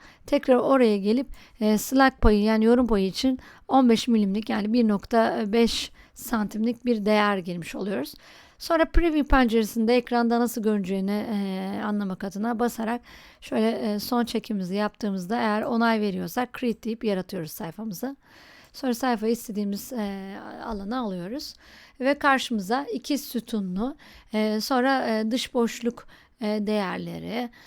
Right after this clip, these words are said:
aynı zamanda, e, iki sütun arasındaki boşluk değerleri, e, siyah alanla kırmızı alan arasında, e, tıraşlama yani ke-, e, matbaadaki kesilecek pay,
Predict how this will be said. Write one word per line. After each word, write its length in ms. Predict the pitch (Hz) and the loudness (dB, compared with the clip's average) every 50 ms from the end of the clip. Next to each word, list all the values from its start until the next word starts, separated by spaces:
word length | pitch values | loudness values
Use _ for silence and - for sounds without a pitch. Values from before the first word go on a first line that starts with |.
| - - _ - | -20 -20 _ 0
aynı 240 | 247 240 240 233 208 | 2 2 2 2 2
zamanda, 640 | 190 220 220 214 214 214 214 214 233 240 247 254 240 | 0 0 0 0 0 0 0 2 4 6 6 6 6
e, 260 | 226 220 220 233 - | 4 2 0 -2 -4
iki 380 | 349 - - 254 254 247 - 226 | -6 -8 -4 -2 -2 -2 -2 -4
sütun 320 | - - - - - 247 | -6 -8 -10 -4 -2 0
arasındaki 640 | 233 220 208 202 - - 226 202 202 202 - 220 196 | 0 0 0 -2 -4 -6 -4 -4 -4 -4 -6 -6 -2
boşluk 400 | 208 208 208 - - 220 208 - | -2 -2 -2 -2 -6 -12 -10 -6
değerleri, 580 | 220 196 185 180 185 180 180 170 180 247 254 247 - - - - - - - | -6 -4 -4 -4 -6 -6 -6 -4 -2 -2 -2 -2 -6 -18 -20 -20 -20 -16 -4
e, 180 | - 214 214 208 | -2 0 0 0
siyah 380 | 208 - - 262 277 294 277 269 | 0 -2 2 4 6 6 6 4
alanla 380 | 262 254 247 247 240 240 240 233 | 4 4 4 4 4 2 0 0
kırmızı 340 | - 254 247 240 240 240 254 | 0 0 2 2 2 2 2
alan 220 | 240 226 220 214 | 2 2 2 0
arasında, 600 | 220 214 214 214 208 - - 220 214 233 294 294 294 - - - - _ - | 0 0 0 0 -2 -2 -4 -2 0 0 0 -2 -2 -10 -20 -20 -20 _ -8
e, 180 | 214 214 202 202 | -4 -4 -4 -4
tıraşlama 640 | - - 233 247 240 233 - - 247 226 214 202 | -4 -2 2 2 2 2 0 -2 0 0 0 -2
yani 220 | 202 202 208 214 | -2 -4 -4 -6
ke-, 200 | 214 - - 247 | -8 -6 -2 -2
e, 240 | 240 233 226 214 214 | 0 0 0 -2 -2
matbaadaki 720 | 214 220 233 233 - - 240 226 220 202 220 208 - 220 | 0 0 0 0 0 0 0 0 2 2 -2 -4 -6 -10
kesilecek 720 | - - 226 214 - - 220 214 185 202 220 214 _ _ - | -4 -2 -2 -2 -2 0 -2 -2 0 0 -4 -4 _ _ -8
pay, 280 | - 208 208 247 311 | -2 0 0 0 -2